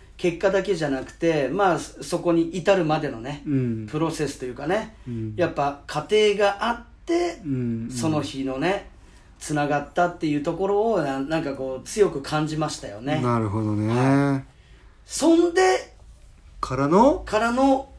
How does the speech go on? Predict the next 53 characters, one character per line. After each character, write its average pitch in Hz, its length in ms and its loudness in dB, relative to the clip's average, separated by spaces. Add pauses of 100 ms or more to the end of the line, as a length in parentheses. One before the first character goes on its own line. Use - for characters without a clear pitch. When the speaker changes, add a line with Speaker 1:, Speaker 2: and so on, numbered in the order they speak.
(120)
Speaker 1:
昨 - 120 -8
日、 202 60 0
一 156 360 0
昨 143 140 -2
日 110 140 -8 (340)
が、 131 120 -4
Speaker 2:
ラ 117 80 0 (100)
イ - 20 -2
ジ 101 80 -6
ン 98 120 -8
グ。 95 180 -14 (100)
Speaker 1:
ラ 165 140 2
イ 151 60 0
ジ 143 80 -6
ン - 20 -6
グ 135 80 -4
ゼ 131 140 -6
フ 131 60 -12
ァ 123 100 -6
ー - 40 -10
福 - 200 -16
岡。 87 260 -16 (480)
Speaker 2:
結 113 200 -6
果 113 120 -6
は？ 175 500 2
Speaker 1:
結 190 280 4
果 202 200 2
は、 240 380 6 (400)
連 208 180 10
勝 208 320 6
と。 156 80 -2
Speaker 2:
お 170 560 8
ー、 185 400 8
素 170 160 0
晴 165 180 4
ら 170 80 2
し 165 200 6
い。 - 20 10
Speaker 1:
は 156 240 4
い。 120 140 -6 (200)
ま 247 120 2
あ、 240 60 4
西 214 340 -2
地 - 160 -10
区 208 120 4
の 160 600 2
二 165 400 2
位。 - 100 -10 (100)
Speaker 2:
う 139 40 -10
ん。 127 40 -6
二 143 220 6
位。 113 260 0
Speaker 1:
う 156 60 -2